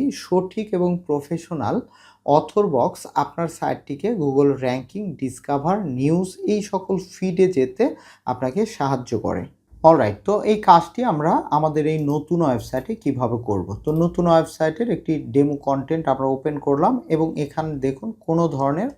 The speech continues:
অথর প্রোফাইল বা অথর বক্স আমাদের নেই। তো এই ওয়েবসাইটে আমরা একদম শুরু থেকে শেষ পর্যন্ত সম্পূর্ণ বিষয়টি দেখব। So, এই কাজটি করার জন্য প্রথমে আপনার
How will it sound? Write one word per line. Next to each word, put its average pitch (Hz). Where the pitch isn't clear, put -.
অথর 139
প্রোফাইল 139
বা 123
অথর 127
বক্স 127
আমাদের 113
নেই। 104
তো 196
এই 226
ওয়েবসাইটে 165
আমরা 143
একদম 139
শুরু 175
থেকে 147
শেষ 143
পর্যন্ত 143
সম্পূর্ণ 143
বিষয়টি 113
দেখব। 98
So, 214
এই 202
কাজটি 196
করার 196
জন্য 143
প্রথমে 175
আপনার 170